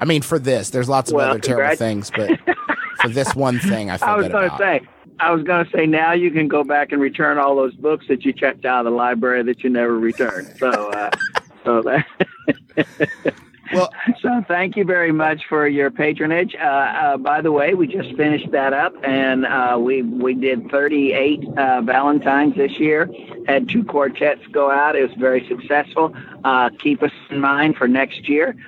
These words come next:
Speaker 2: and I'm sure that she wouldn't, uh, remind a reprieve, uh, on something like that.
Speaker 1: I love that you can trust me again. I, history, uh, you know, is not on my side.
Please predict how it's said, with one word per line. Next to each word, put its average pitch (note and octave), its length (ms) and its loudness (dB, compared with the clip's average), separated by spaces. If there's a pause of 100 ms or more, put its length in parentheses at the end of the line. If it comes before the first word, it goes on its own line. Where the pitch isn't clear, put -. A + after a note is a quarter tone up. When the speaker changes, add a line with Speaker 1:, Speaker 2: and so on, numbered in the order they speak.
(300)
Speaker 2:
and B2 340 0
I'm C#3 160 2
sure D3+ 300 2
that C3 200 0
she D3 200 0
wouldn't, C3+ 520 2
uh, A#2+ 240 2
remind B2 560 2
a A#2+ 120 2
reprieve, B2 600 0 (400)
uh, A2 380 -2
on A#2+ 240 0
something A#2+ 340 0
like A2 280 0
that. - 260 -6 (240)
Speaker 1:
I B2 80 4
love C#3 300 2
that C#3 100 0
you B2+ 400 0
can A#2 220 -2
trust - 420 -2
me A2+ 180 2
again. A2+ 560 -2
I, B2+ 260 2 (260)
history, C3+ 840 0
uh, A#2 440 2 (240)
you D#3 120 0
know, C3 140 2
is B2+ 140 0
not D3 260 2
on C3+ 80 0
my B2 160 2
side. B2+ 600 0